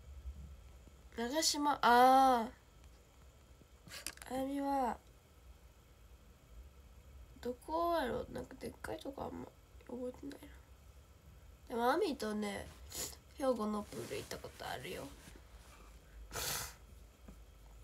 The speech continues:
なんてプールか忘れた。ジェーシーはバリ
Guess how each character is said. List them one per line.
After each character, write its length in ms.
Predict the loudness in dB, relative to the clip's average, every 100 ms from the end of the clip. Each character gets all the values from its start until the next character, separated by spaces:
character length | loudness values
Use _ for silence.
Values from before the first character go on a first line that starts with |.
| -20 -20 -18 -6 0
な 160 | 2
ん 60 | 2
て 120 | -2
プ 140 | -2
ー 80 | -2
ル 60 | 2
か 140 | 4
忘 360 | 6 4 0 -8
れ 60 | -12
た。 100 | -16 -16 -18 -16 -16 -16 -16 -18 -18 -16 -16 -18 -20 -20 -20 -20 -18 -18 -16 -18 -20 -20 -20 -20 -20 -20 -20 -20 -20 -20 -20 -20 -20 -20 -20 -20
ジ 120 | -6 -4
ェ 60 |
ー 20 |
シ 220 | -4 -6 -4
ー 200 | -4 -4
は 60 |
バ 180 | -4 -6
リ 220 | -6 -8